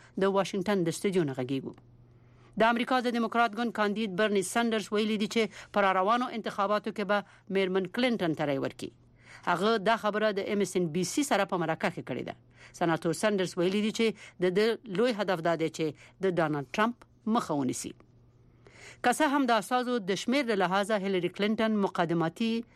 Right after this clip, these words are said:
انتخاباتو کې مخکې ده او انتخاباتي ګټلې دي، خو سندرز خپل کمپاین ته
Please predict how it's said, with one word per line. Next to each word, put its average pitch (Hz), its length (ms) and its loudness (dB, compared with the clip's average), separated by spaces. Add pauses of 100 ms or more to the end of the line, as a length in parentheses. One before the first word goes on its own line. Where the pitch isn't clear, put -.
(120)
انتخاباتو 180 680 2
کې 165 140 -6
مخکې 185 320 0
ده 156 120 2 (160)
او 170 160 2
انتخاباتي 160 560 -2
ګټلې 202 360 0
دي، 147 160 -2 (320)
خو - 240 -2
سندرز 240 440 0 (200)
خپل 202 280 -2
کمپاین 175 360 0
ته 175 120 2